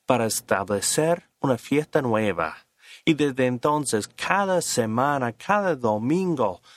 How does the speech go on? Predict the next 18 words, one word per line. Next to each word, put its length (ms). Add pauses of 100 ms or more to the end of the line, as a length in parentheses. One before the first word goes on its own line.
(120)
los 160
cristianos 800
participamos 1300
de 100
la 140
Cena 400
del 160
Señor. 640 (580)
Cristo 400
utilizó 720 (180)
cosas 380
sencillas, 880
disponibles 760
a 80
casi 400
todo 280
el 40
mundo. 640